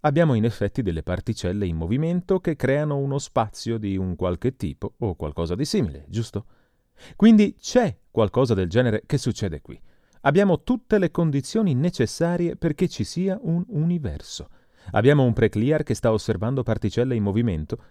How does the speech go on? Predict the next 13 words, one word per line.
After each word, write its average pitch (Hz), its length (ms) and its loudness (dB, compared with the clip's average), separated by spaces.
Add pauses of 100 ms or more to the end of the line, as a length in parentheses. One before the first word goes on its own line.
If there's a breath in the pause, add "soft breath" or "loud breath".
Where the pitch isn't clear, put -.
e 156 120 2
questo 208 400 2
è 151 80 2
il 143 160 4
genere 170 340 2
più 180 180 -2
frequente 160 540 -2
di 120 100 0
preclear 104 460 -2
in 92 100 -4
cui 98 160 -4
vi 80 120 -4
imbattete. 71 580 -10